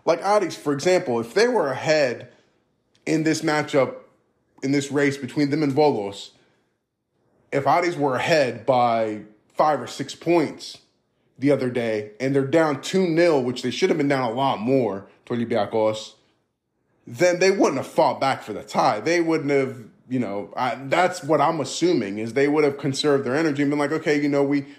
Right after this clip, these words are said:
we have that little bit of cushion." Since they're not allowed this cushion because they already knew that Volos and, and Panathinaikos tied, Volos were able to take a point, uh, from Panathinaikos at, at, in, in Leoforos,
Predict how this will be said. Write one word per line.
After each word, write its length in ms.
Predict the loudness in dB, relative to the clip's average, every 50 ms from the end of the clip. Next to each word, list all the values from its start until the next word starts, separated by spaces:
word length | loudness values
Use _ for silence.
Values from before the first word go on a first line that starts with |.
| _ -4
we 120 | -2 0
have 240 | 2 2 2 2 2
that 160 | 0 0 0
little 180 | 0 0 0 0
bit 140 | 0 0 0
of 120 | -2 0
cushion." 440 | 0 0 0 0 -2 -2 -4 -4 -6 -10 -16 -20 _ _ _ _ _ _ _ _ _ _ _ _ _ _ _
Since 300 | -14 -6 -6 -4 -4 -2
they're 140 | -2 0 2
not 180 | 2 2 2
allowed 400 | 2 0 0 0 2 2 0 0
this 180 | -2 -4 -6 -4
cushion 460 | -2 -2 -2 -2 -2 -2 -2 -2 -2
because 360 | -2 -4 -2 0 0 0 2
they 100 | 2 2
already 460 | 4 4 4 2 2 0 -2 -2 -2 -2
knew 340 | -2 -2 -2 -2 -2 -2
that 280 | -2 0 -2 -2 -2 0
Volos 520 | 2 2 4 4 2 0 0 -2 -4 -6
and, 400 | -6 -4 -4 -4 -4 -6 -8 -8
and 420 | -8 -8 -8 -6 -8 -8 -10 -14 -16 -20 _ _ _
Panathinaikos 600 | -2 0 0 0 0 -2 -2 0 0 -2 -2 -2 -2
tied, 500 | 0 2 2 2 2 0 -2 -4 -10 -14 -18 _ _ _ _ -20
Volos 400 | -4 0 2 2 2 2 0 2
were 100 | 2 2
able 120 | 2 2
to 60 | 0 -2
take 160 | -2 -2 -4
a 60 | -4
point, 360 | -4 -2 -2 -2 -2 -2 -4 -8 -16 _ _ _ _ _ _ _ _ _ _ _ _ _ _ _ _ _ _ _ _ _
uh, 260 | -4 -2 -2 -2 -2 -2
from 200 | -2 -2 0 2
Panathinaikos 640 | 2 0 0 0 -2 -2 0 2 0 0 0 -4 -10 -16 -20 _ _ _ _ _
at, 200 | 0 0 0 0 -2 -6 -4
at, 220 | 0 0 0 2 2
in, 320 | 2 2 2 2 2 2
in 100 | 4 4
Leoforos, 720 | 6 6 4 4 4 4 4 4 4 2 0 -4 -6 -10